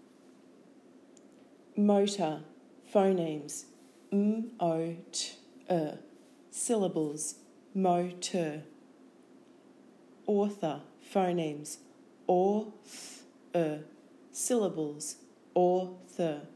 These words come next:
Factor. Phonemes. Factor. Syllables.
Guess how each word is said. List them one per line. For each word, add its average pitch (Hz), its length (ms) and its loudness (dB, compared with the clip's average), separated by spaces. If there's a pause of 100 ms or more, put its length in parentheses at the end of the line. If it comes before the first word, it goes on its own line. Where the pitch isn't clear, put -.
(1200)
Factor. 170 640 -4 (140)
Phonemes. 165 880 -4 (1120)
Factor. 170 260 -4 (2500)
Syllables. 160 800 -2